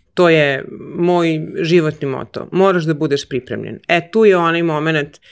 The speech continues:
zašto mi moramo sve da znamo. Moramo da znamo sve šta je fantastično, moramo da znamo sve šta ne funkcioniše. A, moja account iz, iz Smart Vojte sa kojima lepo sarađujem, a, Matija je rekla, „Ako,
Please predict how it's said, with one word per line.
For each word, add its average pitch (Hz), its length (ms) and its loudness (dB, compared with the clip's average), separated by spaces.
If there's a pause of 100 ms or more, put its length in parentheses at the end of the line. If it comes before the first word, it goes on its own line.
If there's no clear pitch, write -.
(140)
zašto 175 440 0
mi 151 140 -2
moramo 135 380 -4
sve 131 200 -6
da 131 100 -8
znamo. 123 380 -8
Moramo 175 460 2
da 147 120 -2
znamo 160 340 0
sve 156 280 0
šta 123 240 -6
je 120 80 -4
fantastično, 139 800 -8 (520)
moramo 180 440 2
da 156 100 0
znamo 151 300 -2
sve 143 200 -4
šta 135 180 -10
ne 123 120 -8
funkcioniše. - 680 -12 (520)
A, 147 400 2 (200)
moja 165 760 4
account 156 540 0
iz, 139 240 -8
iz 143 160 -8
Smart 156 300 -2
Vojte 147 300 -2
sa 156 120 -14
kojima 143 320 -2
lepo 147 240 -4
sarađujem, 147 720 -2
a, 139 240 -4
Matija 143 380 -2
je 156 60 2
rekla, 147 460 0
„Ako, 147 220 -6